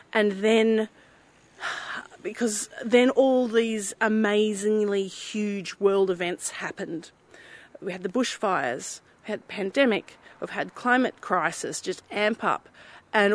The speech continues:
all of those personal things plus these global things have just meant that we are, there is such an opportunity here for us to use these spaces, these nature strips and these barren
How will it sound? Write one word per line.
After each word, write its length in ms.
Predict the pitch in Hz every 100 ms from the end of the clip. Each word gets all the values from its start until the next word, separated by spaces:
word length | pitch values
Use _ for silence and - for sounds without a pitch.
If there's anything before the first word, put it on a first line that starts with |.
| -
all 360 | 220 247 269
of 100 | 247 190
those 540 | 202 196 185 185 185
personal 460 | - 214 208 - 208
things 320 | - 185 180
plus 320 | - 214 202
these 240 | - 202 175
global 400 | 185 196 190 208
things 400 | 208 165 170 -
have 240 | 190 185
just 300 | 185 175 -
meant 300 | 185 175 -
that 220 | 170 165
we 220 | 190 185 -
are, 360 | 165 160 165 - - - - - - - - - - - - -
there 340 | 202 202 226 220
is 200 | 226 214
such 520 | - - 247 220 -
an 120 | 214 -
opportunity 800 | 202 - 190 - 220 214 214 196
here 320 | - 180 175
for 180 | 180 196
us 120 | 190
to 100 | -
use 480 | 196 196 208 220 202
these 420 | 214 190 190 190
spaces, 880 | - - 190 208 240 185 147 147 -
these 260 | - 185 175
nature 260 | 190 165
strips 580 | 233 - 214 - - - -
and 500 | 190 185 180 180 180
these 380 | - 185 190 180
barren 720 | - 170 190 185 190 185 180